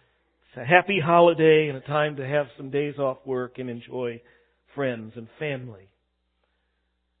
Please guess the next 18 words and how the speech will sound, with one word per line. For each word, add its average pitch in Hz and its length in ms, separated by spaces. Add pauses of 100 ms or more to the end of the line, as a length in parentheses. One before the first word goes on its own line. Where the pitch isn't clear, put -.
(300)
The 127 60
very 180 260
fact 185 320
that 151 240
you 175 220
all 165 160
are 147 80 (100)
here 180 460
on 139 160
Christmas 175 500 (160)
Eve 156 320
morning 147 600 (1200)
says 165 280
you 180 200 (160)
probably 156 1000 (380)
would 143 160 (160)
say 151 340 (140)
that 127 180